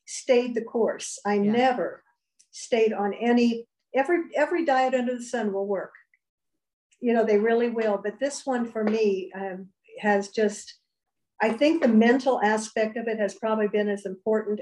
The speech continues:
Speaker 1: as the nutrition information and the workouts.
Speaker 2: Mm-hmm.
Speaker 1: Um, but I, I work out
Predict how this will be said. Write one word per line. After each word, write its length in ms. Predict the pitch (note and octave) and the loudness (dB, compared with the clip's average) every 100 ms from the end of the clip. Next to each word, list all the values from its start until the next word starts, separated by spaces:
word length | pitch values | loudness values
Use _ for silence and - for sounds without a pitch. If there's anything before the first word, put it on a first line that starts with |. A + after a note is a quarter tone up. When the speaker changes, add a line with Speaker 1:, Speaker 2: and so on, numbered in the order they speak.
| G#3+ | -4
Speaker 1:
as 260 | G3+ G3 - | -4 -4 -6
the 120 | G3 | -4
nutrition 680 | G3 F#3 - A#3 A#3 A3+ A3 | -4 -4 -2 -2 -2 -2 0
information 760 | G#3+ A3 G3+ G3 G3 - G3+ | 0 0 -2 -2 -4 -6 -8
and 160 | G3 F#3+ | -8 -4
the 60 | |
workouts. 920 | F#3 G3 G3 G#3+ G3+ G3+ - - - _ _ | 2 4 4 2 0 -2 -6 -14 -16 _ _
Speaker 2:
Mm-hmm. 260 | F3+ E3+ E3+ | -12 -6 -2
Speaker 1:
Um, 520 | G3+ F#3+ F#3 F#3 F#3 - _ _ _ _ - | 0 0 -4 -6 -12 -20 _ _ _ _ 2
but 120 | A3 | 4
I, 380 | G#3+ G#3 G3+ - | 6 4 4 0
I 140 | G#3 A#3 | -2 0
work 300 | A#3 A#3 A3+ | 0 -2 -2
out 240 | G#3 | -2